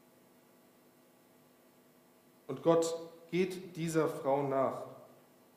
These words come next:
Dieser abgelehnten Dienerin. Und dann spricht er zu ihr: „Hagar, du Magd der Sarai, wo kommst du her?“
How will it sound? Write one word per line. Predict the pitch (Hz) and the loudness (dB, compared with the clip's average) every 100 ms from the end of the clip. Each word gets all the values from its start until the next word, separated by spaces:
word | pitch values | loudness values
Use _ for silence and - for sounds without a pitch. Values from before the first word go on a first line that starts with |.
| - - - | -20 -20 -12
Dieser | 143 135 127 127 - - - - | 0 4 6 4 -4 -8 -10 0
abgelehnten | 170 - 160 143 143 143 131 | 0 4 4 6 4 4 -2
Dienerin. | 123 147 135 110 110 107 - - - - - - - - _ _ - - _ _ _ - - - - - - _ _ - - - - | -2 0 2 2 0 -4 -8 -16 -20 -20 -20 -20 -20 -20 _ _ -20 -20 _ _ _ -20 -20 -20 -20 -20 -20 _ _ -20 -20 -20 -12
Und | 131 | -2
dann | 143 | -2
spricht | - 180 175 | 0 -2 0
er | 135 | 0
zu | - | 0
ihr: | 92 120 156 - - - - - | -2 0 -2 -6 -14 -18 -20 -6
„Hagar, | 147 156 175 202 190 | 0 2 4 2 2
du | |
Magd | 143 143 160 - - - | 0 2 2 0 -8 -4
der | 139 | -2
Sarai, | 120 117 117 127 160 220 - - - - _ _ _ _ _ _ - | 0 2 2 2 0 -4 -10 -16 -20 -20 _ _ _ _ _ _ -8
wo | 160 | -4
kommst | 196 190 - | -2 -4 -4
du | 208 | -4
her?“ | 190 147 | 0 -2